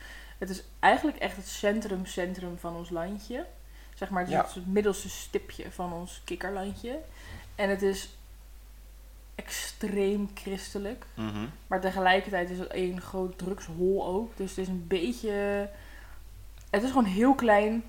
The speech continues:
Speaker 1: heel wit, heel veel kerk.
Speaker 2: En ze zijn van de voetbal, hè, tegenwoordig.
Speaker 1: En ze hebben er voetbal?
Speaker 2: Ze zijn van de voetbal tegenwoordig.
Speaker 1: Oh.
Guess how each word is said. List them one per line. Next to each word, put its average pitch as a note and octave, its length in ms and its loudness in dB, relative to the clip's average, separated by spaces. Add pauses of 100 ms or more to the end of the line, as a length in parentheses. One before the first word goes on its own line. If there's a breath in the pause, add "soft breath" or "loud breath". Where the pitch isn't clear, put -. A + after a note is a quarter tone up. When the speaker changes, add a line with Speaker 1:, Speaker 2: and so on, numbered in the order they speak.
(120)
Speaker 1:
heel G#3+ 300 6
wit, G3 340 4 (200)
heel G3+ 180 6
veel F#3 180 4
kerk. - 460 0
Speaker 2:
En B2 120 4
ze - 60 0
zijn A2 120 6
van G#2 100 -4
de G#2+ 60 -6
voetbal, G#2 300 4
hè, B2 80 6 (180)
tegenwoordig. G2+ 560 0 (640)
Speaker 1:
En G3 100 -6
ze F#3+ 60 -4
hebben G3 180 0
er F#3 60 0
voetbal? C4+ 540 0 (300)
Speaker 2:
Ze - 100 -8
zijn C3+ 180 8
van C#3 100 2
de C3 60 0
voetbal A#2+ 420 6
tegenwoordig. G#2 640 -2
Speaker 1:
Oh. G3+ 280 4